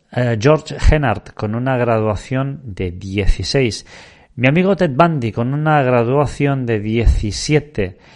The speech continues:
David Paul Bronin, con una graduación de dieciocho. Cameron Hawker, con una graduación de veintiuno.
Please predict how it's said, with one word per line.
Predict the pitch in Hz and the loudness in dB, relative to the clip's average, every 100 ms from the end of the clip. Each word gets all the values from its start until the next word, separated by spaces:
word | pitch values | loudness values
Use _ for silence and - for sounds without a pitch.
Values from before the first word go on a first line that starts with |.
| - _ _ | -20 _ _
David | 110 107 156 156 165 160 _ - | -6 2 2 2 -2 -4 _ 2
Paul | 143 143 131 | 4 4 0
Bronin, | 101 123 135 113 98 98 | 0 2 2 0 -4 -10
con | - 113 110 | -4 -4 -2
una | 143 151 | -2 -2
graduación | 127 110 104 101 - 135 127 | 0 0 -2 -4 -2 -2 -2
de | 120 127 | -2 -2
dieciocho. | 107 107 - 120 123 - 101 - _ - - _ | 0 -2 0 -2 -2 -4 -10 -10 _ -20 -20 _
Cameron | 151 180 180 165 | 0 2 0 -2
Hawker, | 135 - 165 123 101 | -2 0 0 0 -2
con | - 113 | -2 -4
una | 127 143 143 123 - | -4 -2 -2 -2 -6
graduación | 98 113 117 110 107 95 - 147 156 143 131 | -6 -2 0 0 -2 0 -2 -4 -4 -8 -12
de | 113 107 | -8 -4
veintiuno. | 113 110 113 139 147 117 | -4 -4 -2 -2 0 -4